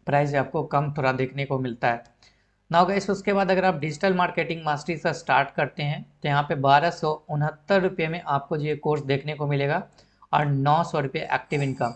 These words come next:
तो चलिए ये सारे कोस्ट का, कोर्स का पूरा पैकेज लिस्ट है, कितना पैसिव इनकम, मैसिव इनकम, क्या-क्या मिलेगा वो आप देख सकते हैं।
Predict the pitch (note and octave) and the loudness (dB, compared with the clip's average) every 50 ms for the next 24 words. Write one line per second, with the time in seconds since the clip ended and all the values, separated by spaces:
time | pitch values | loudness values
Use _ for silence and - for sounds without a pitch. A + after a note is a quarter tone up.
0 | - _ _ _ _ _ _ _ _ _ - D#3 - F#3+ F#3+ G#3 G#3+ A3 G#3 G3+ | -10 _ _ _ _ _ _ _ _ _ -6 0 2 2 4 4 4 2 2 4
1 | G#3 F#3 E3 F3 F#3+ F#3+ - F3+ F3 E3+ - - - F3+ E3+ F3 E3+ - - _ | 4 6 6 6 4 0 0 -2 -2 -2 -4 -2 2 4 4 4 4 0 -4 _
2 | _ - E3 E3+ F3+ E3+ - - E3+ E3+ E3 - E3 D#3 D#3 D#3 D#3 - - C#3 | _ 0 2 2 2 2 4 4 4 4 4 2 2 4 4 4 4 4 4 4
3 | C#3 - D#3 C#3+ D3 D3 D3 D3+ D3+ - - E3+ D#3 D#3 D#3 - C3+ - D3 D3+ | 2 0 -4 -4 -2 -2 -2 -2 -2 -4 -4 -2 -2 -2 -2 -6 -8 -4 -2 -2
4 | D3+ - D3 C3+ C3+ - - D#3 D3 D3+ D3+ D3 - D#3+ D3+ D3 C#3 C3+ C3 C3 | 0 4 4 4 4 2 -2 -4 -4 -4 -6 -4 -2 0 0 0 0 -2 -4 -4
5 | - - C#3+ C#3+ C#3+ C#3 C#3 - D3+ D3+ D3 D3 - C3+ C3+ C3+ - D3 D3+ D3+ | -4 -6 -4 -4 -4 -4 -2 -4 -4 -4 -4 -2 -2 -2 -2 0 -2 -2 -2 -2
6 | C#3+ C#3 C#3+ D3 D#3+ F#3 F#3 - _ _ _ _ _ _ - D3+ D#3 D#3 D3 C3+ | -2 -2 0 0 0 0 -2 -6 _ _ _ _ _ _ 0 4 6 6 6 6
7 | C3 C#3 C3+ - - C3+ - - - C3 B2 B2+ - | 4 2 2 2 -2 -4 -4 -4 -4 -4 -4 -6 -10